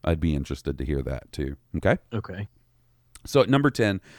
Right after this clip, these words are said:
Speaker 1: we have Super Star Wars Return of the Jedi. I think Super Star Wars on the S N E S has to be represented on a top ten Star Wars video game list somewhere.
Speaker 2: Absolutely.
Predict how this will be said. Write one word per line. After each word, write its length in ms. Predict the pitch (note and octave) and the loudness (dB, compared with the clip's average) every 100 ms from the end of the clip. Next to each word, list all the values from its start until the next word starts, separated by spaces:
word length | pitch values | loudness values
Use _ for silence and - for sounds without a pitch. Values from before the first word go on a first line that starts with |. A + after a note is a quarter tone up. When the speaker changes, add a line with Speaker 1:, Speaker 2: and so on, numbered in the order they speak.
| - - | -20 -10
Speaker 1:
we 120 | - G2 | -2 2
have 260 | F#2 E2 | 4 4
Super 400 | - B2 A#2 A2 | 2 2 4 4
Star 400 | F#2 - F2 F2 | 2 4 8 8
Wars 420 | E2+ E2+ E2 D2+ E2 | 8 6 4 4 -2
Return 640 | E2 - D#2+ D#2 D#2 D2+ - | -4 0 2 2 0 -2 0
of 360 | D2+ D2 C#2+ | 2 2 -2
the 100 | D#2+ | -8
Jedi. 460 | C#2+ G2 D#2 A#1 A#1+ - _ _ _ _ - | 0 2 2 0 -6 -14 _ _ _ _ -2
I 80 | A2 | 2
think 240 | B2+ G2 | 2 2
Super 320 | - A2 G2+ | 0 0 0
Star 340 | - G#2+ F#2+ F#2+ | 0 4 6 8
Wars 380 | G2 F#2+ F#2 | 8 6 4
on 380 | - F2 E2+ E2 | 2 2 2 2
the 140 | D#2 D#2 | 2 2
S 220 | F2 F2 | 2 2
N 100 | F#2 | 2
E 140 | F2 D#2+ | 2 4
S 200 | D#2+ - | 2 0
has 280 | F#2+ F2 - | 0 0 -2
to 80 | |
be 160 | F2+ F#2 | 0 2
represented 760 | E2 E2 - D#2 E2 D#2+ D#2 - _ _ - | 4 4 4 0 0 0 -4 -8 _ _ -4
on 340 | E2 D#2+ D2+ D#2 - | 0 2 2 -2 -4
a 380 | D2+ D2 D2 - | -2 0 -2 -2
top 300 | - E2 - | -2 -2 0
ten 280 | F2 D#2+ | -2 -2
Star 280 | D#2 D#2 D2+ | -2 2 2
Wars 240 | D#2+ D#2 C#2+ | 4 2 2
video 320 | D#2 D#2+ D#2+ | 0 2 2
game 300 | E2 D#2+ E2+ | 2 2 2
list 440 | E2+ E2+ - - | 2 0 -4 -18
somewhere. 420 | - E2+ E2+ G2+ | 0 2 4 4
Speaker 2:
Absolutely. 420 | C3 G#2+ F#2+ F2+ | 2 -2 -6 -10